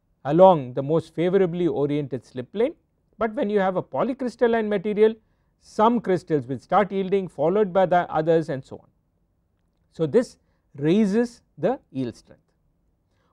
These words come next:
Also, we saw that grain boundaries act as barriers to dislocation movement, that is, the dislocations have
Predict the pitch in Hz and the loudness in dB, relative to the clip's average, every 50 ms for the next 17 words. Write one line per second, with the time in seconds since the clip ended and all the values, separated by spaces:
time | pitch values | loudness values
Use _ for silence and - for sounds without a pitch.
0 | _ - 220 269 277 - 339 285 269 226 - - 233 220 220 240 262 _ _ _ | _ 2 2 2 4 2 0 0 0 -2 -2 0 2 2 2 2 0 _ _ _
1 | _ _ _ - 143 156 160 170 165 _ _ 165 131 143 156 196 269 330 330 285 | _ _ _ -8 -4 -4 -4 -4 -6 _ _ -14 -8 -4 -2 -2 -2 -2 -2 0
2 | 196 190 185 180 175 156 175 202 226 220 - _ - - 156 175 185 - - 180 | 2 2 2 2 0 -2 -4 -4 -4 -6 -12 _ -10 -6 -6 -6 -6 -6 -6 -6
3 | 170 180 160 123 - 135 120 135 175 220 226 214 185 - - 156 135 120 135 - | -6 -6 -6 -10 -10 -6 -4 -4 -2 2 2 2 2 2 -4 -8 -6 -6 -8 -8
4 | - 135 117 - 113 110 - 107 101 92 95 101 - 233 320 330 _ _ _ _ | -10 -14 -12 -10 -12 -14 -14 -16 -20 -20 -20 -20 -18 -18 -18 -18 _ _ _ _
5 | _ _ _ _ _ _ _ _ _ _ _ _ - 135 139 131 - 139 131 117 | _ _ _ _ _ _ _ _ _ _ _ _ -6 -6 -4 -4 -6 -8 -8 -8
6 | 127 123 110 131 131 - - 165 160 160 170 156 135 - - 135 120 107 - _ | -10 -10 -10 -10 -12 -8 -6 -6 -6 -4 -6 -8 -8 -8 -10 -14 -14 -14 -20 _
7 | _ _ _ _ _ - 143 147 151 143 131 | _ _ _ _ _ -8 -4 -2 -2 -2 -4